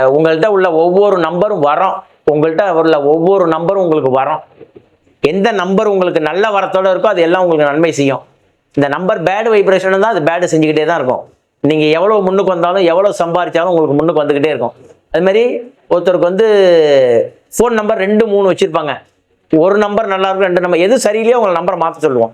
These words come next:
"சார், இந்த நல்லா இருக்கு, இந்த நம்பர் மட்டும் யூஸ் பண்ணுங்க" அப்படின்னு சொல்லி சொல்லிடுறோம். அது மாதிரி ஒருத்தவங்க வண்டி, நாலு வண்டி வச்சிருக்காங்க, ரெண்டு பைக், ரெண்டு காரு, இதுல எந்த கார் நல்லா, நாலுமே சரினா நாலுமே மாத்த தான் சொல்லுவோம்.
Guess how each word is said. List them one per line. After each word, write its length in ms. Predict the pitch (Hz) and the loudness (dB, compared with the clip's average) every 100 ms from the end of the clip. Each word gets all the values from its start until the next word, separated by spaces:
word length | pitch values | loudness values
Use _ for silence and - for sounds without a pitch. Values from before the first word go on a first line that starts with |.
| - | -10
"சார், 180 | - 202 | -4 -2
இந்த 120 | 190 | 0
நல்லா 240 | 156 175 226 | -2 0 0
இருக்கு, 200 | 208 180 | 0 -2
இந்த 120 | 175 | -2
நம்பர் 200 | 185 196 | -2 -2
மட்டும் 220 | 190 190 | -2 0
யூஸ் 120 | 180 | 0
பண்ணுங்க" 240 | 170 160 156 | 0 -2 -2
அப்படின்னு 240 | 151 151 | 0 -2
சொல்லி 220 | 139 139 | 0 0
சொல்லிடுறோம். 140 | 139 123 - _ | 0 -2 -10 _
அது 200 | 175 220 | -4 0
மாதிரி 60 | |
ஒருத்தவங்க 340 | 247 214 196 190 | 0 0 0 0
வண்டி, 300 | 185 214 233 | 0 -2 -2
நாலு 240 | 196 226 | -2 0
வண்டி 180 | 233 220 | 0 0
வச்சிருக்காங்க, 320 | 202 196 190 | 0 0 0
ரெண்டு 240 | 175 180 170 | -2 -2 -2
பைக், 260 | 196 190 | -2 -2
ரெண்டு 220 | 220 185 | -2 -2
காரு, 320 | 160 165 151 - - _ _ | -2 0 -2 -4 -12 _ _
இதுல 200 | 185 185 | 0 2
எந்த 280 | 190 220 247 | 0 0 0
கார் 220 | 233 220 | 0 0
நல்லா, 220 | 202 208 | -2 -2
நாலுமே 320 | 180 190 240 | -2 -4 -2
சரினா 340 | 247 247 262 240 | 0 0 0 0
நாலுமே 220 | 233 247 | 0 0
மாத்த 260 | 226 226 | -2 0
தான் 80 | 240 | 0
சொல்லுவோம். 420 | 208 196 143 117 | 2 0 0 -4